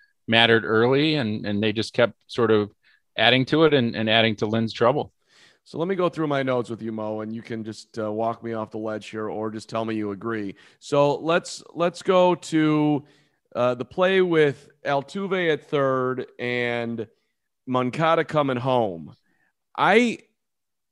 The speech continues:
Speaker 2: was surprised at that point in a, in a two nothing, in a one nothing game, right? It was one nothing at that point, that the White Sox did not play the infield in. If Moncada is in there,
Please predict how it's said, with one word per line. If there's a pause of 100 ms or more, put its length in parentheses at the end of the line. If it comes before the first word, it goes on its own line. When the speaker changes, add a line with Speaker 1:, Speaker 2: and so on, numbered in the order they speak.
(280)
Speaker 2:
was
surprised
at
that
point
in
a, (140)
in
a
two
nothing,
in
a
one
nothing
game,
right?
It
was
one
nothing
at
that
point, (400)
that
the
White
Sox
did
not
play
the
infield
in. (460)
If
Moncada (180)
is
in
there,